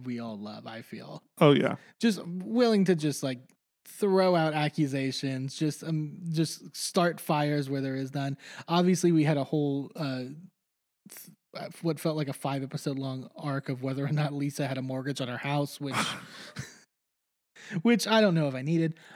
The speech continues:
Speaker 1: Um,
Speaker 2: Oh, absolutely not.
Speaker 1: And of, as of recent, now her big focus is on Nicole and, uh, basically accusing Nicole of sleeping with the other doctors at her <laughs> practice, which is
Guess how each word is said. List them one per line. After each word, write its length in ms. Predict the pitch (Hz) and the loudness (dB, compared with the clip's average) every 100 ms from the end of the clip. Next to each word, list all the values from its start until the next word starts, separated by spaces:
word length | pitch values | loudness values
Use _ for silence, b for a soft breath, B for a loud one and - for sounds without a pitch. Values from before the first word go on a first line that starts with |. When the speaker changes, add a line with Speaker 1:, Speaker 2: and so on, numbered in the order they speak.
| - | -6
Speaker 1:
Um, 500 | - 202 190 185 180 - | 4 6 6 4 2 6
Speaker 2:
Oh, 240 | 160 151 | 10 10
absolutely 520 | 143 139 - 143 - | 10 6 6 4 4
not. 320 | - 60 - - _ | 4 4 2 -4 _
Speaker 1:
And 140 | 220 214 | 4 6
of, 200 | 208 190 | 6 4
as 240 | 185 190 | 2 2
of 160 | 170 165 | 4 4
recent, 400 | 202 262 202 185 | 4 6 4 4
now 260 | 170 170 170 | 4 6 6
her 160 | 170 | 6
big 240 | 156 156 143 | 4 2 0
focus 480 | - 151 139 143 | 0 0 2 -2
is 80 | 131 | -4
on 160 | 135 127 | -6 -6
Nicole 800 | 131 - 208 196 190 190 190 - _ _ | -8 2 6 8 8 6 4 0 _ _
and, 400 | - 151 156 135 - - | -2 2 0 -2 -8 -2
uh, 240 | 160 139 | 0 0
basically 540 | 135 147 147 151 151 | 0 -2 -2 -2 0
accusing 500 | 143 - 151 143 143 | -2 0 0 0 -2
Nicole 440 | 139 131 - 143 139 | -4 -4 -4 -2 -2
of 80 | 135 | -4
sleeping 520 | - 143 147 151 147 | -6 -4 -2 -2 -2
with 200 | 139 - | -4 -6
the 280 | 139 131 131 | -8 -6 -4
other 200 | 147 143 | -2 -2
doctors 540 | 135 131 131 - 151 | -2 -4 -2 0 2
at 100 | 147 | 2
her 140 | - 156 | 0 -4
<laughs> 20 | |
practice, 760 | - 131 131 - 175 175 - | -2 -4 -4 0 0 0 0
which 280 | 185 165 147 | 2 2 2
is 340 | 156 147 139 | 0 2 0